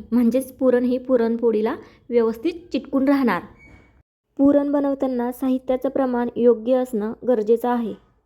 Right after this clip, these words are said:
त्यामुळे तुमची पुरणपोळी पण खूप छान अशी लुसलुशीत होणार. चला तर मग रेसिपीला सुरुवात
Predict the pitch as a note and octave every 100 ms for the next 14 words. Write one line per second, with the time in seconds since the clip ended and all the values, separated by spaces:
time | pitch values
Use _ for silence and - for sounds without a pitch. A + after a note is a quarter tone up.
0 | _ _ _ _ _ _ - C4+ C4+ C#4
1 | C4+ C4+ D4 C#4 C4 C#4 - _ _ C#4
2 | C#4 C4+ C4 C4+ C4 C4 B3+ B3+ B3+ -
3 | C4+ C#4 C#4+ C#4+ - C4+ C4 C4 C4 C4+
4 | B3+ B3+ A#3+ A#3+ B3+ B3+ C4+ A#3+ F#3 -
5 | _ _ _ _ _ _ _ _ _ C#4+
6 | C4 C4 C4+ C#4 C4+ C4 B3+ C#4 B3+ C4
7 | C#4 B3+ A#3